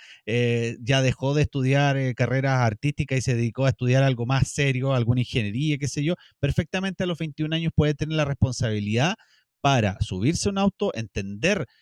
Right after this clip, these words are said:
el significado de, de andar por la calle con un arma cargada, en, especialmente en este país que los conductores dejan harto que desear. Em, me parece que le daría un poquito más de seriedad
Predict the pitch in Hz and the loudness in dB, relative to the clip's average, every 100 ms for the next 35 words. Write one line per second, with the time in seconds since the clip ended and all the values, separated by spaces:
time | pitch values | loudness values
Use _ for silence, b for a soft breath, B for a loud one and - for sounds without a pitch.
0 | _ 104 104 107 101 104 - 107 151 175 | _ -10 -4 -6 -4 -8 -8 -2 0 2
1 | 180 123 110 113 85 113 104 104 139 143 | 0 0 0 -2 -2 -2 -2 0 0 0
2 | - _ 113 107 107 107 147 156 127 107 | -4 _ -2 0 -2 0 2 2 0 -4
3 | 104 107 127 135 127 117 110 98 101 117 | -4 0 0 0 -4 -2 -2 -2 -2 0
4 | 185 127 131 175 127 117 101 - 110 117 | 2 4 2 0 -4 -6 -6 -2 0 2
5 | 135 135 147 151 143 143 123 123 139 131 | 2 2 0 2 2 2 2 2 0 0
6 | 117 98 - 98 92 - 110 101 104 101 | -4 -4 -6 -6 -6 -2 0 0 -2 -6
7 | 104 117 117 113 113 151 175 - b b | -6 -6 -2 -2 0 2 0 -4 b b
8 | b b _ - 110 107 101 95 90 87 | b b _ -10 -6 -4 -6 -10 -16 -20
9 | 78 _ _ _ 113 113 113 127 147 113 | _ _ _ _ -8 -4 -2 -2 -4 -4
10 | 127 147 - 110 101 95 131 139 - 110 | -2 -2 -2 -4 -2 -2 -2 -2 0 -2
11 | - 151 165 147 143 160 147 143 123 127 | 0 -6 -4 0 0 0 0 -2 -2 0
12 | 135 123 | 0 -2